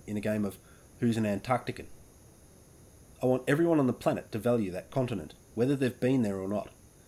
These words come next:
and I can't reach that goal if I get uppity about who's allowed to think they have a stake in the place compared to me.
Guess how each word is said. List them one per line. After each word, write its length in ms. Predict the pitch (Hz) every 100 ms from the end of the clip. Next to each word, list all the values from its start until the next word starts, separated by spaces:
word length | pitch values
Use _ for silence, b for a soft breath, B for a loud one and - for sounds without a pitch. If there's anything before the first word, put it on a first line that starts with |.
| B B B
and 100 | 120
I 40 |
can't 300 | - 156 165
reach 200 | 135 127
that 200 | 120 113
goal 280 | 127 104 87
if 120 | 110 127
I 120 | 127
get 220 | 123 -
uppity 400 | 135 - 87 82 -
about 260 | 107 101
who's 220 | - 135
allowed 240 | 131 113 101
to 60 | 104
think 220 | 131 117
they 120 | 95
have 100 | 101
a 60 | 92
stake 320 | - 113 107
in 80 | 92
the 60 |
place 280 | - 90 87
compared 380 | - 98 95 -
to 60 |
me. 240 | 95 101